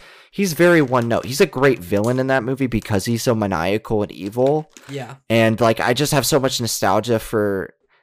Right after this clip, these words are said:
Speaker 1: the movie as well as, like, the early comic books. Like, the first Avengers comic book is they g-,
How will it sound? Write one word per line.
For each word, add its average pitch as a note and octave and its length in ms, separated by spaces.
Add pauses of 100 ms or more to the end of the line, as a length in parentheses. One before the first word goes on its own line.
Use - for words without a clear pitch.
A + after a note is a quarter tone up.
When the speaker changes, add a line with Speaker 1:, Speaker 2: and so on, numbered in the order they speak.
(280)
Speaker 1:
the A#2 180
movie B2+ 540
as G#2+ 120
well A2+ 200
as, A2+ 160
like, A2+ 160
the - 140
early G#2+ 240
comic G#2 380
books. - 200
Like, E3+ 120
the F3 80
first F3+ 340
Avengers C#3 460
comic C3+ 320
book G#2+ 200
is G#2 120
they A2+ 160
g-, - 140